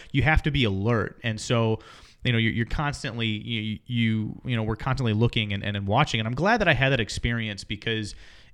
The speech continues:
I, I think it has, it has given me greater perspective in, you know, youth and family ministry.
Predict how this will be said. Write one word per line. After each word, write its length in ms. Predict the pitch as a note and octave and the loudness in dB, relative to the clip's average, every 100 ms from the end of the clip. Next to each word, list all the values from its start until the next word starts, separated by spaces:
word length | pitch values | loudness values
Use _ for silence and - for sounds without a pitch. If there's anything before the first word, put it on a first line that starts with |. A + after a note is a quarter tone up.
| - | -8
I, 120 | - - | -6 -6
I 80 | B2+ | -2
think 260 | A#2+ C3+ B2+ | -2 0 0
it 80 | A#2 | 0
has, 160 | A2 | 0
it 140 | F#2+ A#2 | -2 -2
has 140 | A2 | -2
given 240 | A2 A#2+ A#2+ | 0 0 0
me 100 | G#2+ | -2
greater 320 | G#2 A2+ G#2+ | -2 -2 0
perspective 720 | G#2 G2 - G2+ - G2+ F#2+ | -2 -2 -2 -2 0 -2 -2
in, 640 | - G#2 G2 F#2+ F#2+ F#2+ F#2+ | -4 -2 0 0 -4 -8 -12
you 160 | A2 G#2+ | -8 -6
know, 320 | F2+ F2 F2 - | -4 -6 -10 -12
youth 280 | G#2+ G#2 G2+ | -6 -4 -4
and 120 | F#2 | -6
family 380 | - A2 G#2 F#2+ | -4 -4 -2 -6
ministry. 540 | F2 F2 - F2+ F2+ | -6 -8 -10 -10 -10